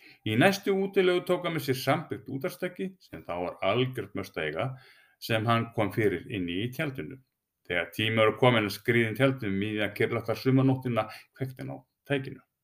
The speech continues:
Um eyru hans lék unaðslegur umferðarniður sem hann haft fyrir að taka upp á, á annan tíma á gatnamótum Kringlunnar og Miklubrautar einhverjum dögum fyrr. Það þarf ekki að hafa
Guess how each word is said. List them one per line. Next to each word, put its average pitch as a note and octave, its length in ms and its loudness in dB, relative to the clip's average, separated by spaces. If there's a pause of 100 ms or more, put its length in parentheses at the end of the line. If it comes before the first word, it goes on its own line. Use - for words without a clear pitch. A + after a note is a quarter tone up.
(460)
Um G#2+ 220 2
eyru A#2+ 300 8
hans A#2+ 180 4
lék G#2+ 380 -2
unaðslegur B2+ 800 4
umferðarniður E2 720 -6 (280)
sem A2 140 -6
hann G2+ 160 0
haft G#2 320 2
fyrir A2+ 300 2
að F#2+ 140 -4
taka A#2+ 220 0
upp - 120 -2
á, G2 80 2
á G#2 180 0 (220)
annan G#2 200 -6
tíma G2+ 360 -4 (320)
á F2+ 40 -4 (120)
gatnamótum G#2 600 -4
Kringlunnar F#2+ 520 -4
og A2 160 -8
Miklubrautar G2+ 560 -8 (260)
einhverjum G#2 560 -4
dögum B2+ 300 -6
fyrr. - 240 -6 (960)
Það A#2 160 4
þarf F#3 220 10
ekki F#3+ 120 8
að F3 80 8
hafa D3+ 140 6